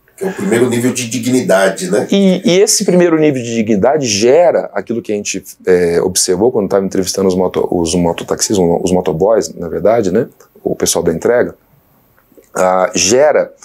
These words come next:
Speaker 2: a seguinte questão. Eles se endividam pra comprar o meio de produção. Se eles perderem o meio de produção por alguma razão, eles não têm o ganha-pão e têm a dívida com o banco,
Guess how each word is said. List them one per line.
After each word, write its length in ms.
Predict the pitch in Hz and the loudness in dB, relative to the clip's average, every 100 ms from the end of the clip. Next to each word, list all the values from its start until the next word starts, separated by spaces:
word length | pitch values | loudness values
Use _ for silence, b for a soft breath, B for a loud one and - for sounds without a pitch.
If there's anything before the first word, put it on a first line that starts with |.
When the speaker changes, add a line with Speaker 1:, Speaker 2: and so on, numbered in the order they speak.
| B B - | B B -6
Speaker 2:
a 60 | |
seguinte 400 | - 120 135 151 | -2 0 0 0
questão. 460 | - 143 - 95 - B B B B B B _ _ _ _ - | 0 0 0 -2 -4 B B B B B B _ _ _ _ -2
Eles 360 | 139 156 160 | 0 2 0
se 160 | - 156 | 0 -2
endividam 800 | 151 170 127 107 117 101 87 - _ _ _ _ _ | -2 0 0 0 0 2 -2 -4 _ _ _ _ _
pra 140 | 107 104 | -4 -2
comprar 380 | 110 98 113 | -2 0 0
o 60 | 120 | 0
meio 240 | 123 120 | 2 0
de 100 | 113 | 0
produção. 580 | 107 117 117 113 - - - _ _ _ _ _ B B B B _ | -2 -2 -2 -2 -2 -4 -10 _ _ _ _ _ B B B B _
Se 160 | - | -4
eles 200 | 180 202 | 0 0
perderem 520 | - 185 143 131 120 110 | 2 0 2 2 2 -2
o 60 | |
meio 180 | 101 95 | -2 -4
de 80 | 92 | -6
produção 440 | - 92 - 90 | -8 -8 -8 -10
por 160 | 87 95 | -4 0
alguma 360 | 87 117 143 | 0 0 -2
razão, 520 | 104 90 107 131 113 - | -2 -2 0 0 -2 -2
eles 200 | 110 110 | 0 2
não 160 | 123 110 | 0 0
têm 200 | 147 180 | 0 0
o 80 | |
ganha-pão 500 | 143 127 113 - 127 | 2 2 0 0 0
e 40 | 135 | 0
têm 160 | 139 | 0
a 60 | 139 | -2
dívida 380 | 107 113 110 110 | 0 0 2 0
com 180 | 113 113 | -2 -4
o 40 | |
banco, 380 | 85 - - | -4 -6 -18